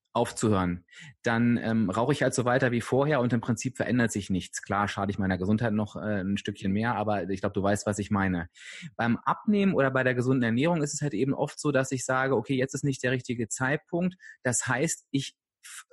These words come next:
nehme weiter zu. Das heißt, ich verschlimmere ja meine Situation oder, oder oftmals, ähm, ver-, geht das in so ein, ähm,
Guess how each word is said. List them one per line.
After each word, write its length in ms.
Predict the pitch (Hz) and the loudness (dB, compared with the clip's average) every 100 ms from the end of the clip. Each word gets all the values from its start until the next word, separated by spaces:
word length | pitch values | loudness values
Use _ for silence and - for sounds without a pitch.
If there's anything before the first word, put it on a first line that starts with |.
| - | -8
nehme 560 | 117 139 151 170 156 | 4 6 6 6 4
weiter 460 | 127 131 139 139 131 | 4 2 2 0 0
zu. 400 | - 190 165 98 | -6 0 0 0
Das 140 | 104 135 | -2 -2
heißt, 180 | 131 - | -4 -6
ich 120 | 107 | -8
verschlimmere 680 | 127 123 - 160 190 180 139 | -2 0 2 2 4 4 4
ja 160 | 123 117 | 4 4
meine 340 | 113 117 117 | 4 4 4
Situation 800 | 110 104 107 101 95 101 92 85 | 2 0 2 2 0 -2 0 0
oder, 260 | 92 107 107 - - - - | 0 0 -2 -12 -14 -14 -6
oder 180 | 110 117 | -2 0
oftmals, 540 | 139 - 139 131 - - | 0 0 0 0 -4 -2
ähm, 340 | 117 120 120 - - | 2 2 2 -2 -12
ver-, 220 | - 123 | -8 -8
geht 160 | - 135 | -4 -2
das 100 | 127 | -2
in 160 | - 123 | 2 2
so 140 | 123 | 2
ein, 460 | 82 120 120 120 - | 2 2 4 2 2
ähm, 400 | 117 113 113 | 0 2 2